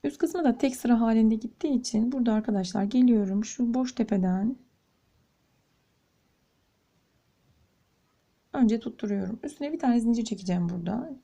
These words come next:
En başta. Ee, diğerlerinde bunu yapmıyorum. Burada hemen örümcek yaparak başlayacağım arkadaşlar. Aşağıdaki yaptığım örümceklerle aşağı yukarı aynı büyüklükte bir örümcek yapıyorum. Örümceğimi yaptıktan sonra geldim. Şurada en başta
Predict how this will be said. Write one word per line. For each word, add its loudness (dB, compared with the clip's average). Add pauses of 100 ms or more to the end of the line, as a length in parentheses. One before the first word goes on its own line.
En 4
başta. -4 (680)
Ee, 0
diğerlerinde 4
bunu 4
yapmıyorum. 0 (520)
Burada -2
hemen 0
örümcek 0
yaparak 0
başlayacağım 0
arkadaşlar. -2 (580)
Aşağıdaki -4
yaptığım -4
örümceklerle 0
aşağı -2
yukarı 0
aynı 4
büyüklükte -2
bir 2
örümcek 2
yapıyorum. 0 (520)
Örümceğimi 0
yaptıktan -2
sonra 4
geldim. 4 (460)
Şurada 2
en 4
başta -2